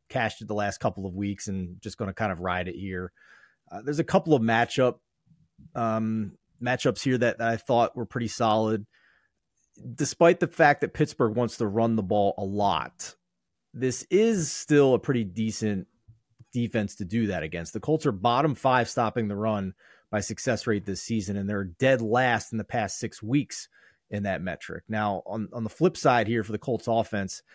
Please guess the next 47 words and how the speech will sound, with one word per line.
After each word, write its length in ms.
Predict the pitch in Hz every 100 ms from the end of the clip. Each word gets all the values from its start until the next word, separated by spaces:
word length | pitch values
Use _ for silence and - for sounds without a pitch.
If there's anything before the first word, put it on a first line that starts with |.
| - -
I 60 | -
think 160 | - 202
it's 160 | -
a 40 | 127
style 460 | - 120 139 131
of 100 | 104
play 300 | - 110 139
thing 300 | 135 98 87
too. 280 | - 156 95
I, 140 | 78
I 40 | 98
think 180 | - 135
it's 140 | -
pace. 480 | - 117 123 160 -
I 100 | 98
think 160 | - 107
it's 140 | -
how 160 | 101 95
often 280 | 101 -
they 120 | 110 110
wanna 200 | 101 85
throw 280 | 98 104
the 80 | 113
ball. 360 | 123 135 156 156 _ _ _
I 320 | - _ -
mean, 320 | 110 113 107 - -
just, 200 | - 135 - -
just 220 | 131 123
looking 300 | 147 156 135
at 180 | 127 110 _ _ _ -
the 100 | 113
overall 340 | 135 127 113
season 380 | - 131 104 95
trend 320 | - 127 151
for 80 | 117
them. 180 | 110 104
Nine 220 | 107 135
of 100 | 120
their 120 | 117
thirteen 460 | 110 120 - 110 98
games 240 | 113 113
have 160 | 104 85
gone 240 | 117 127
forty-seven 680 | 113 107 101 - 104 98 92
plus 260 | - 98 -
total 260 | 113 92
points. 520 | 78 127 113 98 -